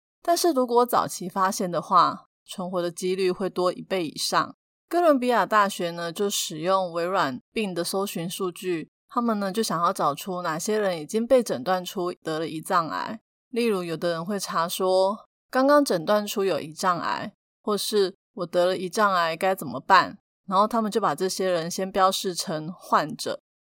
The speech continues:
再来呢，就去调他们在被诊断出来之前，曾经在搜寻引擎上面下了哪些关键字。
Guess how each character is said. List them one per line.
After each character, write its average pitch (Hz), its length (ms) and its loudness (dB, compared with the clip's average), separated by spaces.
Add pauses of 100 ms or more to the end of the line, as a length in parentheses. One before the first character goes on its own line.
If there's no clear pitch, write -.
再 254 160 6
来 185 220 4
呢， 185 120 -2
就 214 140 0
去 220 160 -2
调 208 220 4
他 196 180 -2
们 180 160 -4
在 190 140 2
被 208 180 0
诊 156 240 -6
断 196 220 0
出 190 160 -4
来 170 180 4
之 185 220 -4
前， 175 440 -4 (240)
曾 208 220 -4
经 262 180 0
在 262 200 6
搜 233 200 2
寻 190 200 -6
引 156 120 -6
擎 160 220 -6
上 185 240 2
面 185 180 -4
下 185 200 0
了 165 100 2
哪 - 160 -6
些 170 220 -8
关 160 200 -2
键 160 240 -6
字。 151 300 -6